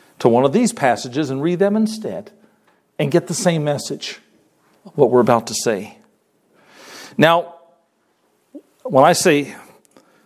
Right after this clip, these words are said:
that Hebrews twelve twenty-eight through thirteen twenty-five has been chosen,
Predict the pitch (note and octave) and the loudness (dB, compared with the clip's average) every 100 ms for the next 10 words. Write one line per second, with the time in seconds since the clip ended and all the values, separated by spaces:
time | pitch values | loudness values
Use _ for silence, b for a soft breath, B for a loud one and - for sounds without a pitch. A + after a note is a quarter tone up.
0 | b _ _ _ _ - C3+ - - - | b _ _ _ _ 4 4 2 -6 -4
1 | E3 C#3+ C3 - - D3 C#3+ - D3+ C#3+ | 0 2 0 2 4 6 4 0 -2 0
2 | C3+ C3+ - B2 A#2+ A#2 - - D#3 D3 | 2 0 0 2 4 2 -4 -4 0 0
3 | C#3+ C3+ - C#3 C3 C3+ C3+ A#2 B2+ - | -2 -4 -2 -2 0 2 2 0 -4 -4
4 | A#2 - E3 D#3+ C3 G#2+ A2+ | -10 -6 -2 -2 -2 -8 -14